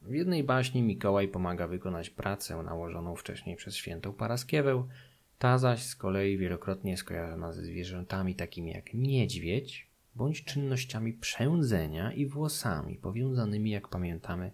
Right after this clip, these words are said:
z Welesem. Niedźwiedź jest zwierzęciem najczęściej utożsamianym z mitycznym Leszym,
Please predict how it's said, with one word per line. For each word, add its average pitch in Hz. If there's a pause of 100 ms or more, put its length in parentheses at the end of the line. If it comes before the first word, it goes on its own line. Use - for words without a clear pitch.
(140)
z 95
Welesem. 85 (1500)
Niedźwiedź 165
jest 127
zwierzęciem 92
najczęściej 95
utożsamianym 90
z -
mitycznym 110
Leszym, 131